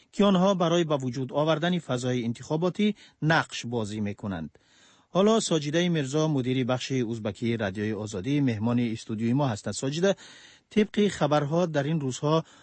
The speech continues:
ناظران انتخاباتی از جمله تاجیکستان وارد ازبکستان می‌شوند. ممکن است بگوید که موضع‌گیری سازمان‌های بین‌المللی به این انتخابات چگونه است و آیا آنها نیز بر جریان آن نظارت خواهند کرد؟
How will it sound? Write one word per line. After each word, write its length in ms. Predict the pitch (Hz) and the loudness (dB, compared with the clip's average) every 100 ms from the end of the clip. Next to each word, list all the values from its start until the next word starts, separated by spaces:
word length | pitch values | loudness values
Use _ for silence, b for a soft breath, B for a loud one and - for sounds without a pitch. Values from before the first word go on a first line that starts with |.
| b - | b -2
ناظران 640 | 151 151 143 123 135 165 | 2 4 4 2 2 2
انتخاباتی 640 | 180 160 147 131 110 123 156 | 2 -2 -4 -2 -2 0 0
از 100 | 160 | 2
جمله 260 | 151 151 | 2 0
تاجیکستان 720 | 151 135 120 117 117 - 180 165 B B - | 0 -2 -2 -4 -2 2 2 2 B B 0
وارد 400 | 143 147 151 156 | 4 4 4 4
ازبکستان 800 | 165 147 147 156 - - 175 | 4 2 0 0 -2 0 2
می‌شوند. 520 | 147 117 120 104 92 b b b b b - | 4 2 -2 -4 -4 b b b b b -2
ممکن 320 | 160 170 214 | 2 2 4
است 140 | 214 - | 2 2
بگوید 300 | 185 185 165 | 2 0 0
که 100 | 170 | 0
موضع‌گیری 600 | 160 147 147 135 147 160 | 0 0 -2 0 -2 -2
سازمان‌های 680 | - 143 131 135 127 143 | 0 0 2 0 2 0
بین‌المللی 760 | 131 131 127 127 123 117 117 123 | 2 2 2 2 2 2 2 2
به 80 | 139 | 2
این 160 | 139 | 0
انتخابات 580 | 131 131 127 127 127 135 | 0 -2 -4 -4 -2 -4
چگونه 380 | - 131 123 131 | -4 -2 2 4
است 260 | 131 110 B B B - | 2 0 B B B 0
و 40 | |
آیا 420 | 151 151 139 160 160 | 4 4 4 2 2
آنها 280 | 135 135 | 0 2
نیز 200 | 156 151 - b _ | 2 0 -2 b _
بر 140 | 143 | 0
جریان 520 | 127 143 135 131 143 147 | 2 2 2 4 2 2
آن 280 | 143 147 | 2 2
نظارت 340 | 135 117 131 143 | 2 2 2 0
خواهند 320 | - 123 160 | 0 0 0
کرد؟ 360 | 151 147 - | -2 -4 -6